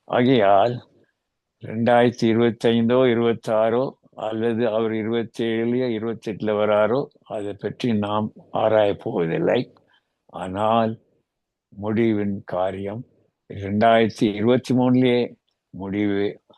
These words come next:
இஸ்ரவேலருக்கு ஆரம்பித்து விட்டது. ஹமாஸ் ஃபைட் வந்து முடிவின்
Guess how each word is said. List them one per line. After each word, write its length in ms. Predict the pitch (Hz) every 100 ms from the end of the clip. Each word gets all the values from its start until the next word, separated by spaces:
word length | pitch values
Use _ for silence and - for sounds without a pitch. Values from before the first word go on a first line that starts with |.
| _ _
இஸ்ரவேலருக்கு 840 | - - 120 107 101 90 90 -
ஆரம்பித்து 520 | 107 139 143 143 147
விட்டது. 640 | 135 117 135 135 131 127 - _ _ -
ஹமாஸ் 680 | - 104 104 101 - - - - _ _ -
ஃபைட் 340 | 110 104 -
வந்து 420 | 101 110 113 180 - _ _
முடிவின் 560 | - 110 120 135 135